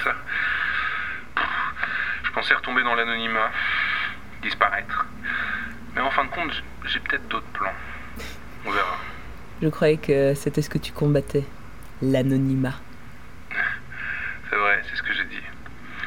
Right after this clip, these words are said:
Speaker 1: C-, ça va peut-être faire un peu formule toute faite, mais l'anonymat, je le combats quand c'est les forts qui l'utilisent pour dissimuler leurs crimes sur les faibles. Mais nous, c'est pas notre cas.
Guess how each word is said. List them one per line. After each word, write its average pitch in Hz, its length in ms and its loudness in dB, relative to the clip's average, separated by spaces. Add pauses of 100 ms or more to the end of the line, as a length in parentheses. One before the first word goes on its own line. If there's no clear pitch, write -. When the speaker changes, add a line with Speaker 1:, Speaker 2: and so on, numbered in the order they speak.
(600)
Speaker 1:
C-, - 160 -6 (400)
ça - 160 4
va 139 80 4
peut-être 143 240 0
faire 120 180 4
un 110 80 2
peu 113 320 2
formule 113 380 2
toute - 160 -2
faite, 104 240 2 (540)
mais 104 200 2 (760)
l'anonymat, 117 640 2 (880)
je - 100 0
le 110 100 0
combats 113 300 4
quand - 140 -6 (300)
c'est - 160 0
les 107 80 2
forts 117 340 0
qui - 140 -4
l'utilisent 107 480 -2 (240)
pour 104 160 -4
dissimuler 107 420 0
leurs 107 220 4
crimes - 240 0
sur - 160 0
les 101 80 4
faibles. - 360 0 (1600)
Mais 98 320 2
nous, 113 160 0 (480)
c'est - 80 -2
pas 98 100 2
notre 113 180 0
cas. 135 180 4